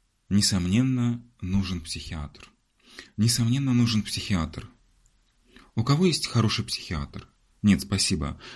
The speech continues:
Психолог не нужен. И детский не нужен.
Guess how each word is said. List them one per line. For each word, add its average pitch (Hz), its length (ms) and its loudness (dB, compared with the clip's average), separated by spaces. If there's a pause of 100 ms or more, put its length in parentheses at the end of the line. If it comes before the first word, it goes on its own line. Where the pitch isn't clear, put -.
(120)
Психолог 120 520 0
не 107 80 4
нужен. 76 460 -2 (1040)
И 117 80 6
детский 107 360 2
не 80 100 0
нужен. 73 440 -4